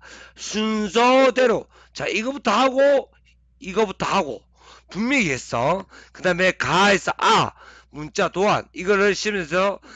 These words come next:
바로 알려주면 한다, 이거예요.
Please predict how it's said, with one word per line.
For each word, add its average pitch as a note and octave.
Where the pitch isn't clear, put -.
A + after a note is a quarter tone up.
바로 E3
알려주면 G3
한다, C#3+
이거예요. D#3